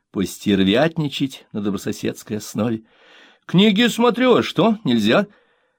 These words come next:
«Ты без разрешения вошла в чужую комнату, к тому же запертую. Тебя никогда не учили, что это неприлично?»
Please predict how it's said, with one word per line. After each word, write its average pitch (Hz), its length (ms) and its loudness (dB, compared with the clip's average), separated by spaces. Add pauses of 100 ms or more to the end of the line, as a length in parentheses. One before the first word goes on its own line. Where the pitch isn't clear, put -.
(300)
«Ты 101 140 -2
без 101 220 0
разрешения 120 920 0
вошла 147 400 -4
в - 60 -14
чужую 147 500 -4
комнату, 98 680 -2 (680)
к - 100 -20
тому 135 220 -6
же 131 120 0
запертую. 95 680 -2 (580)
Тебя 101 280 -2
никогда 113 460 2
не 226 140 6
учили, 107 420 2
что 101 440 0
это 110 240 2
неприлично?» 165 640 -4